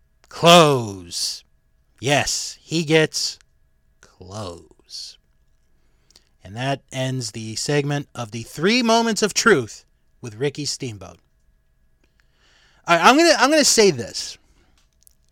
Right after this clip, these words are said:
Yes, this is nineteen eighty-five. This probably was on T N T, Tuesday Night Titans. All Gene has to do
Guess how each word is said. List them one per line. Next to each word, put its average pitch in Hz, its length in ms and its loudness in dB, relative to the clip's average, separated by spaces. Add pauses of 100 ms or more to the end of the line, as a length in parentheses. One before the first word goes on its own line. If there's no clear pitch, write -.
(160)
Yes, 185 540 6
this 208 180 6
is 190 140 0
nineteen 165 400 0
eighty-five. 117 460 -8
This 185 180 0
probably 165 640 2
was 110 140 -6
on 107 160 -10
T 98 240 -14
N 78 180 -20
T, - 280 -20 (140)
Tuesday 139 300 -2
Night - 240 -14
Titans. - 500 -20 (3000)
All 254 340 4
Gene 202 400 -2
has 165 420 -2
to 123 100 -10
do 98 340 -14